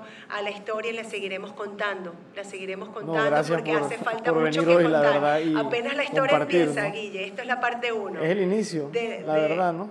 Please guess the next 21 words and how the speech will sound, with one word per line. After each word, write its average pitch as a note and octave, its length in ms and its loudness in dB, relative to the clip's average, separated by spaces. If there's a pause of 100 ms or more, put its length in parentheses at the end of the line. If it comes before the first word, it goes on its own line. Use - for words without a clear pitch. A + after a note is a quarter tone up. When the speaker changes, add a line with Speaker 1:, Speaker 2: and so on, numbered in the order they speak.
Speaker 1:
de A3+ 100 -4
la G#3+ 160 -2
caída A3 320 -2
del B3 160 -2
muro A3+ 260 -2
de A#3 140 -2
Berlín G#3+ 520 -4 (280)
en B3+ 160 2
Speaker 2:
Y B3 40 0
Speaker 1:
Latinoamérica. A#3+ 920 -2 (380)
Speaker 2:
y F#3 240 0
de D#3 180 2
realmente E3 760 4
reconstruir E3+ 1000 4
esta F3+ 220 0
nación F#3 460 2
que F3 100 -2
estaba F#3+ 280 4
en F#3+ 80 0
necesidad, D#3+ 540 2
¿no? C3+ 180 -6